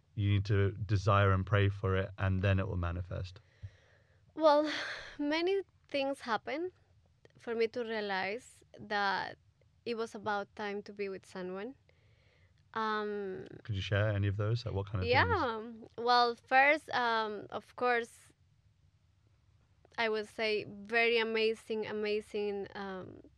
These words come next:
Speaker 2: guys were trying to come to my life. And I was just rejecting. And later when I reject and they left, then I understood, "I, I'm doing this right." So through experience, I was like,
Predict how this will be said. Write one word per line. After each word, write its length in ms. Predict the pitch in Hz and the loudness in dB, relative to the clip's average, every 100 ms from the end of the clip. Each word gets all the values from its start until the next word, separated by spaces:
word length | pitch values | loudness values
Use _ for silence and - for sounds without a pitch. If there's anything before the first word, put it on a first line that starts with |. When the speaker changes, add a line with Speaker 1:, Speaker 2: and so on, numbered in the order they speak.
| - | -12
Speaker 2:
guys 520 | - 208 202 196 214 220 | -2 0 0 -4 -10 -8
were 140 | 214 | -8
trying 300 | 202 220 220 | -6 -4 -4
to 60 | 220 | -4
come 200 | 220 202 | -8 -8
to 100 | 208 | -6
my 140 | 202 | -6
life. 480 | 196 196 196 294 - _ - - - - - _ - _ _ - | -2 -2 -2 -6 -14 _ -20 -20 -20 -20 -20 _ -20 _ _ -6
And 120 | 240 | -2
I 40 | |
was 160 | 247 247 | 0 0
just 220 | 247 233 | -4 -6
rejecting. 800 | 226 214 220 - - 208 208 214 - _ | -8 -6 -6 -8 -14 -12 -10 -14 -18 _
And 140 | - 226 | 0 4
later 280 | 254 294 294 | 6 6 6
when 200 | 254 - | 4 4
I 140 | 233 | 2
reject 460 | 247 254 220 220 - | 2 -2 -2 -4 -4
and 240 | 220 214 | -6 -6
they 180 | 208 208 | -4 -6
left, 300 | 202 196 196 _ _ _ _ | -6 -6 -8 _ _ _ _
then 280 | 214 247 269 | 0 2 6
I 120 | 269 | 6
understood, 400 | 240 220 220 214 - _ _ - - - | 6 4 -6 -10 -14 _ _ -20 -20 -12
"I, 140 | 214 214 | -10 -6
I'm 300 | 220 214 214 | -4 -2 -4
doing 220 | 202 208 | -6 -8
this 240 | 196 196 - | -8 -12 -10
right." 220 | 254 339 _ _ - _ | -8 -8 _ _ -20 _
So 180 | - - - 226 - | 2 2 2 -16 -12
through 160 | - 320 | 2 4
experience, 600 | 294 - - 277 247 254 | 4 0 0 4 4 4
I 80 | 254 | 0
was 120 | 240 | 2
like, 260 | 247 208 | 2 0